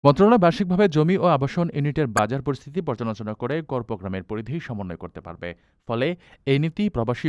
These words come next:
বিনিয়োগকারীদের বিনিয়োগ পরিকল্পনা, জমি ব্যবহার এবং নগর উন্নয়নের উপর সরাসরি প্রভাব ফেলবে। এভাবে সৌদি আরব প্রবাসী ও স্থানীয় মালিকদের জন্য সমন্বিত নগর নীতি প্রণয়ন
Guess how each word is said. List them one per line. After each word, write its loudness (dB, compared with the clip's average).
বিনিয়োগকারীদের -4
বিনিয়োগ -4
পরিকল্পনা, -6
জমি 0
ব্যবহার -2
এবং 2
নগর 0
উন্নয়নের -2
উপর 4
সরাসরি -4
প্রভাব -8
ফেলবে। -6
এভাবে 0
সৌদি 4
আরব 2
প্রবাসী 0
ও 0
স্থানীয় -4
মালিকদের -2
জন্য -2
সমন্বিত -4
নগর 2
নীতি -4
প্রণয়ন 0